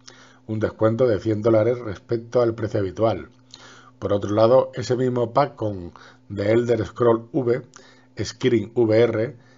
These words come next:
estará disponible por trescientos cuarenta y nueve con noventa y nueve dólares, también con cien dólares de descuento. En lo que respecta a PlayStation cuatro, el Black Friday de Sony permitirá a los compradores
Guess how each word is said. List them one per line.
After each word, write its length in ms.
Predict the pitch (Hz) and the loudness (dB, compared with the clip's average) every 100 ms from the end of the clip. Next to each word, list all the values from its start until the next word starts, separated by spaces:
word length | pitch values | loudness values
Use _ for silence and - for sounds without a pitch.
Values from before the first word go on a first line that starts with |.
| _ - | _ -8
estará 340 | 113 123 139 | -4 2 2
disponible 560 | 147 - 127 127 135 127 | 2 -4 -2 -2 0 0
por 180 | 120 | -2
trescientos 520 | 110 101 90 110 120 - | -2 -6 -2 -2 -2 0
cuarenta 320 | 110 104 101 | 0 0 -4
y 40 | |
nueve 220 | 104 117 | -2 0
con 160 | 113 107 | 0 -4
noventa 320 | 98 92 85 | -4 -6 -8
y 40 | 87 | -8
nueve 160 | 95 | -4
dólares, 480 | 98 107 73 69 - _ _ - _ | -2 -2 -4 -14 -20 _ _ -20 _
también 440 | - 95 98 110 120 | -10 -6 -4 -4 -4
con 220 | 117 95 | -4 -4
cien 380 | 104 104 104 - | -6 -6 -8 -6
dólares 380 | 107 104 113 110 | -4 0 -2 -2
de 80 | |
descuento. 580 | 92 - 113 95 73 65 _ _ _ _ - - - - _ - | -6 -6 -6 -6 -10 -20 _ _ _ _ -20 -20 -20 -20 _ 0
En 120 | 113 | 4
lo 100 | 110 | 4
que 100 | 104 | 2
respecta 560 | 104 - 170 170 107 95 | -2 -2 -4 -2 -6 -6
a 80 | |
PlayStation 480 | 92 90 123 117 110 | -6 -6 -6 -6 -4
cuatro, 460 | 113 117 117 117 - | -2 -2 -2 -6 -6
el 160 | 107 95 | -8 -4
Black 340 | 113 127 110 | -2 -2 -4
Friday 440 | - 123 117 113 | -6 -2 2 2
de 160 | 110 98 | 0 -2
Sony 320 | - 110 113 113 - - _ | -4 -4 -6 -12 -20 -20 _
permitirá 480 | - 147 156 143 139 | -4 -2 -2 0 2
a 40 | 131 | 2
los 120 | 107 | 0
compradores 640 | 147 135 110 104 117 - | -2 0 2 2 0 -4